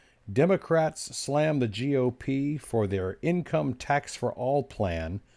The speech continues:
that could hike income taxes for tens of millions of Americans. You mean the tens of millions who don't pay a single penny? Yes, it's time for them to do what the Democrats have said all along. Pay your fair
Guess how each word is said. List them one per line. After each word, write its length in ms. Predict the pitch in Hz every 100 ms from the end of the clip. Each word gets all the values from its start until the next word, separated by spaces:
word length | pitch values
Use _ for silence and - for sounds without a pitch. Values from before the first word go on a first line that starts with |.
| - _ -
that 240 | 110 107
could 240 | - 120 104
hike 540 | 95 - 170 226 - - _ _
income 420 | 185 175 - 107
taxes 540 | 95 110 98 - 104 101
for 180 | - 90
tens 460 | - - 170 170
of 140 | 160 120
millions 460 | 110 127 123 120
of 100 | 113
Americans. 800 | 110 110 104 92 - 67 - - _ _ _ - - -
You 80 |
mean 140 | 123 120
the 100 | 101
tens 300 | - 127 123
of 80 | 107
millions 380 | 117 127 131
who 100 | 117
don't 240 | 107 117 113
pay 340 | - 104 92 - _ _ _
a 160 | 104 90
single 540 | - - 120 117 98
penny? 520 | 87 - 113 143 226 - _ _ _ _ _
Yes, 480 | 143 123 - - -
it's 200 | 104 -
time 300 | - 143 123
for 140 | 117
them 180 | 117 147
to 100 | -
do 160 | 113 120
what 80 |
the 80 | -
Democrats 500 | 98 143 123 117 107
have 80 | 101
said 200 | - 117
all 140 | 95
along. 360 | 92 113 175 98 - _ _ _ _ -
Pay 400 | - 123 123 135 -
your 460 | 113 107 101 113
fair 460 | - - 104 85 82